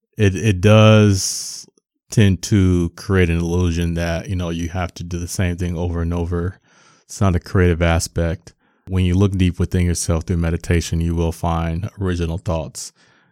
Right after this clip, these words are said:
And it's not really derived from the ego because, once again, it's, uh, more of a reactive and protective thing. It doesn't mean that, I'm not saying that a ego can't be creative or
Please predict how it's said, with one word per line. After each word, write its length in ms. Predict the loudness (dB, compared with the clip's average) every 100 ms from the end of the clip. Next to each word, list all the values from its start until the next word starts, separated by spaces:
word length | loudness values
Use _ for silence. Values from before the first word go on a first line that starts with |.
| _
And 400 | -8 -4 -4 -4
it's 240 | -8 -10 -6
not 300 | -4 -2 -4
really 180 | -6 -6
derived 600 | -6 -4 -2 -2 -4 -8
from 300 | -10 -6 -4
the 100 | -6
ego 440 | -6 -8 -8 -12
because, 360 | -10 -4 -2 -2
once 220 | -4 -6
again, 340 | -6 -2 -2
it's, 300 | -4 -8 -10
uh, 280 | -10 -10 -12 -10
more 240 | -8 -8
of 80 | -8
a 80 | -8
reactive 680 | -6 -6 -8 -8 -12 -10
and 160 | -12 -10
protective 460 | -10 -8 -10 -8 -10
thing. 300 | -10 -10 -12 -20 -12 -2
It 120 | 4
doesn't 380 | 8 8 8 6
mean 280 | 6 6 4
that, 220 | 0 0
I'm 120 | 0
not 180 | -2 -2
saying 320 | 0 0 0
that 340 | -2 2 4
a 400 | 4 4 -2 -4 -4 -6 -8 -6
ego 480 | -2 -2 0 -2 -4 -6 -14 -14 -14 -14 -16 -18 -20 -18 -16
can't 320 | -2 0 0 -2
be 160 | -4
creative 600 | -4 -4 -2 0 -2 -4
or 320 | -6 -6 -8